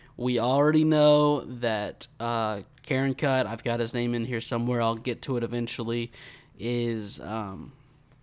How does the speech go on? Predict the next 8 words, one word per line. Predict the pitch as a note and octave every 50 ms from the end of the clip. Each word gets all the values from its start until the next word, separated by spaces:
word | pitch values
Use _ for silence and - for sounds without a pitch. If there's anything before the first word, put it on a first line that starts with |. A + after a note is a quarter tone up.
| - - -
he | C#3 C3+
can | - D3 C3+
conceal | B2+ - D3 B2+ B2 - - - B2+ A#2+ A2+ F#2+ G2
stuff. | - - - A2 E2+ - - -
He's | - C3 B2+
got | - C#3 C#3+
concealment | - - C#3 - - C#3+ C#3 C#3 C#3+ C#3+ B2 A#2
magic. | B2+ A#2+ A#2 A#2+ A2+ A#2+ G#2+ G#2+ -